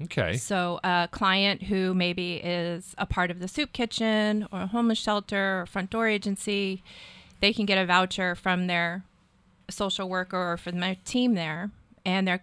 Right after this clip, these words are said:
Speaker 2: that client can bring in a voucher, tell us what they need.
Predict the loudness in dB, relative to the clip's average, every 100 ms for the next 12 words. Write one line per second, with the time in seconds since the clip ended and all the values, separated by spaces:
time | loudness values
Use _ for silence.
0 | -4 2 2 2 2 2 2 -2 -2 0
1 | 0 0 0 0 -2 -4 -6 -8 -12 _
2 | -20 -20 -20 -2 2 2 2 -2 -4 -6
3 | -6 -10